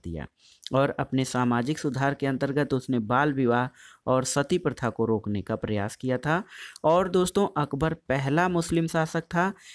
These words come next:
जिसने इस बात का अनुभव किया कि मुगल साम्राज्य की सुदृढ़ता के लिए भारत की बहुसंख्यक हिंदू जनता का सहयोग प्राप्त करना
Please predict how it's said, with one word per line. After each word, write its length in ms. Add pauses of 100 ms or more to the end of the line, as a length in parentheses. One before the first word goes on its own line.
(180)
जिसने 240 (120)
इस 200
बात 240
का 140
अनुभव 280
किया 220
कि 140
मुगल 380
साम्राज्य 540
की 160
सुदृढ़ता 680
के 160
लिए 280 (540)
भारत 380
की 300 (320)
बहुसंख्यक 760
हिंदू 360
जनता 360
का 140
सहयोग 460
प्राप्त 300
करना 420